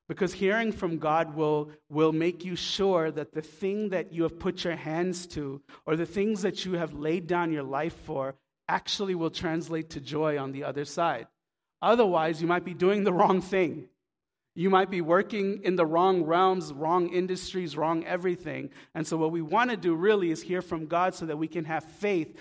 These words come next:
so that the faith can propel us to the joy. If we don't hear from God, there's no faith. It's just, it's just your human motivation.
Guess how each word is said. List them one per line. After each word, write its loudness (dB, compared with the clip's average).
so -4
that -2
the -4
faith -4
can -4
propel -4
us -4
to -10
the -6
joy. -2
If 0
we -2
don't 4
hear -2
from -6
God, 0
there's -4
no 0
faith. -8
It's -8
just, -4
it's -4
just -4
your -4
human 0
motivation. -4